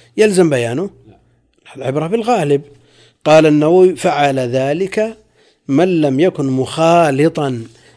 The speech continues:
Speaker 1: لرسول الله صلى الله عليه وسلم، بل هو من الأعراب، ومن لا فقه عنده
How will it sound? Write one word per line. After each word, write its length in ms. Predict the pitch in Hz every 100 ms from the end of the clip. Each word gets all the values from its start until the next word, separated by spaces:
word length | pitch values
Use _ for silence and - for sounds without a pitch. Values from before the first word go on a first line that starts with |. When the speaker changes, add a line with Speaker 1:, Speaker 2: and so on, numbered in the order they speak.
| _
Speaker 1:
لرسول 540 | 135 139 131 - 151
الله 280 | 131 135 147
صلى 100 | 120
الله 120 | 123
عليه 100 | 117
وسلم، 340 | - 170 202 151
بل 140 | 135
هو 160 | 139 180
من 160 | 147
الأعراب، 440 | 147 170 202 226 135 _ _ _ _ _ _
ومن 260 | 139 175 202
لا 240 | 160 143
فقه 260 | 151 - 131
عنده 640 | 123 131 127 160 196 214